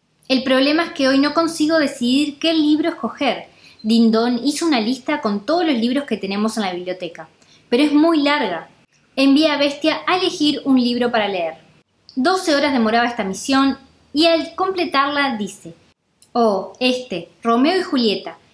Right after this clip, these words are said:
es el que leíamos mientras los sirvientes preparaban nuestro primer baile. El final es triste, pero es muy bonito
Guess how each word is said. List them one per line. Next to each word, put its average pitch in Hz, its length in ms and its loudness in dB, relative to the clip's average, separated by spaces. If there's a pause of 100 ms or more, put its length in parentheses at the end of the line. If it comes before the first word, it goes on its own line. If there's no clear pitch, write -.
(120)
es 269 180 -2
el 320 120 -2
que 294 100 0
leíamos 285 440 0
mientras 254 320 2
los 247 80 -4
sirvientes 262 440 -2
preparaban 226 480 -2
nuestro 233 300 -2
primer 233 400 0
baile. 208 420 -2 (600)
El 233 140 2
final 240 280 2
es 320 160 -4
triste, 240 540 -2
pero 254 160 0
es 285 80 2
muy 349 140 2
bonito 294 540 0